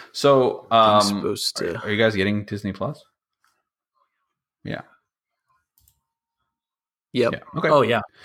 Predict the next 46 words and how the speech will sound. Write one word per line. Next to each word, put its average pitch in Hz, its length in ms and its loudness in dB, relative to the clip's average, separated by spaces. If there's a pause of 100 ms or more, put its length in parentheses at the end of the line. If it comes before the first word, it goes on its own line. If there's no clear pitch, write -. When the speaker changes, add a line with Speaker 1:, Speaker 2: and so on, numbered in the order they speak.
Speaker 1:
yeah, - 320 0 (120)
Speaker 3:
Absolutely. 110 320 -2
Speaker 1:
same. 101 140 -4
Speaker 3:
Watch - 120 -2
Speaker 1:
And 120 120 0
then 131 120 4
also, 123 380 4
Speaker 3:
Mandalorian? 107 40 2
Speaker 1:
like 107 140 0
we 117 60 0
were 107 40 -2
talking 110 220 0
Speaker 3:
Absolutely. 113 240 -2
Speaker 1:
earlier, 95 200 -4
Obi- 139 200 2
Speaker 2:
Yeah. - 240 -2 (680)
Speaker 1:
Yeah, 120 180 4
that's, 135 260 4
that 117 220 4
was 98 140 0
my 104 160 4
thing 85 220 -8
with 90 140 -6
between 120 300 -4
the 101 80 -4
Star 107 200 0
Wars 101 80 0
Speaker 2:
And 190 80 2
then 220 80 2
Speaker 1:
and 202 60 2
Speaker 2:
with 170 120 0
all 208 100 4
the 160 80 0
Speaker 1:
Marvel, 120 80 -2
Speaker 2:
Marvel 123 320 4
Speaker 1:
um, - 40 -4
Speaker 2:
stuff, - 440 -6
like, - 180 -8
Speaker 1:
but 107 80 -2
Speaker 2:
dude, 110 60 4
Speaker 1:
also 117 500 2
Speaker 2:
yeah. 107 140 -10 (420)
Speaker 1:
the, 107 260 2
uh, 95 280 4
the 92 120 -4
Obi-Wan 107 760 -2